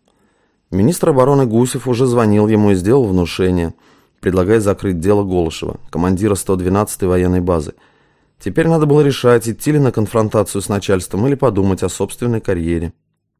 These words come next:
Генерал-майор Голышев принял вторую мотострелковую дивизию на территории Аджарии. Потом дивизию преобразовали в сто двенадцатую базу российских войск в Грузии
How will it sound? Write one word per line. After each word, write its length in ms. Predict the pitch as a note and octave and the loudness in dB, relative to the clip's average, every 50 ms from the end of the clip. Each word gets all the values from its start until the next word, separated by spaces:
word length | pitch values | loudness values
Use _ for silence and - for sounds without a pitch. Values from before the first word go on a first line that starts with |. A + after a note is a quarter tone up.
| _ _ _ _ _ _ _ _ _ _ _ _ _ _ _ _ _ _ _ _ _ _ | _ _ _ _ _ _ _ _ _ _ _ _ _ _ _ _ _ _ _ _ _ _
Генерал-майор 640 | - F#2+ F2+ F2+ F#2 A#2 B2+ A#2 G#2 G2 G2 F2+ F2+ | -2 0 2 2 2 2 4 4 4 4 2 2 0
Голышев 400 | F2 G2 A2+ B2 B2 - C3 - | 0 -2 -2 -2 -2 -4 -8 -6
принял 260 | - G#2 G2+ G2+ G2+ | -4 -2 -2 -2 -2
вторую 460 | F#2+ - - F#2+ G2 A#2+ B2+ B2+ A#2+ - | -2 -2 -2 0 0 0 0 0 -2 -4
мотострелковую 800 | - G2+ G2+ G2 G2 - - G2 G2+ G2 - A2+ G#2 G2+ G2 F#2 | -4 -2 -2 -2 -4 -6 -4 -4 -4 -2 -2 -2 -2 -2 -2 -2
дивизию 400 | F#2 F#2+ G#2 B2 C3 A#2+ A#2+ A2+ | -2 -2 -2 -2 0 0 0 0
на 100 | G#2 F#2 | 0 0
территории 460 | E2 G#2 F#2+ F#2 - A#2 A#2 A2+ A2 | 0 -2 -2 0 0 0 2 2 2
Аджарии. 600 | - - A2+ A2+ A2 A#2+ A#2 G2+ F2 D#2+ C#2+ - _ _ _ _ _ _ _ _ _ _ _ _ | 2 0 0 0 0 2 2 2 2 0 -4 -8 _ _ _ _ _ _ _ _ _ _ _ _
Потом 260 | _ - B2 G3 F#3 C#3 | _ -2 0 2 2 2
дивизию 400 | A2 A2 G#2 G#2 F#2+ F#2 F#2 F2 | 2 2 2 2 2 2 0 0
преобразовали 680 | - G2 F#2+ F2 F2+ G2 F2+ F#2+ F#2+ F#2+ A#2+ D3 D3 C3+ | 2 0 2 2 2 2 2 2 2 2 2 2 0 -2
в 80 | A#2+ | -4
сто 180 | - - A#2 C3+ | -2 -2 0 0
двенадцатую 560 | C3 A2+ F#2+ F#2 G#2 B2+ - - - F#2+ F2+ | 2 0 0 0 0 0 -2 -4 -4 -4 -2
базу 300 | E2 F#2+ A2 A#2+ A2+ G2+ | 0 0 0 2 2 0
российских 580 | F2+ E2+ D#2+ - A2+ A2 - - E2+ - - - | 0 0 -2 -4 -6 -6 -6 -10 -12 -10 -6 -2
войск 300 | F2 G2+ B2 - - - | -2 -2 -2 -2 -4 -6
в 80 | F2+ | -4
Грузии 500 | E2+ F#2 F#2 F#2 F#2 E2+ D#2+ E2+ E2 E2 | -2 0 0 0 0 0 -2 -2 -4 -4